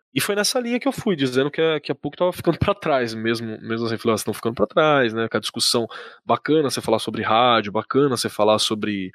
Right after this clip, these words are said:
é, revistas ilustradas, bacana você falar sobre tudo isso, mas tem uma mídia que tá sendo ignorada." E aí, o meu primeiro capítulo é justamente pra trabalhar essa, essa questão de uma historiografia dos quadrinhos, né? Como eu uso quadrinhos como objeto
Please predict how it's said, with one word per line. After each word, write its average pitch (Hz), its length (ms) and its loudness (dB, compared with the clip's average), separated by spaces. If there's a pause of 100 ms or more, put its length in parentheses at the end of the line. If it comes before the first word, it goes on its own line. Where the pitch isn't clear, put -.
(120)
é, 95 520 2
revistas 107 600 0
ilustradas, 107 840 2
bacana 123 400 -2
você - 100 -4
falar 120 260 -2
sobre - 220 -8
tudo 117 240 -6
isso, 104 220 -4
mas 107 140 0
tem 123 120 -6
uma 131 140 0
mídia 127 240 0
que - 80 -6
tá 151 60 0
sendo 147 160 0
ignorada." 147 680 0
E 120 140 -2
aí, 127 280 2 (140)
o 131 80 -4
meu 131 140 0
primeiro 143 260 0
capítulo 170 600 0
é 143 160 2
justamente 170 760 0 (140)
pra 151 180 2
trabalhar 175 640 0 (200)
essa, 165 440 2
essa 135 200 -2
questão 147 280 -2
de 143 80 -4
uma 143 120 2
historiografia 156 840 2
dos - 160 -8
quadrinhos, 113 540 -2
né? 104 120 -4
Como 147 460 2
eu 123 160 2
uso 123 220 -2
quadrinhos 123 420 0
como 135 140 -2
objeto 117 500 0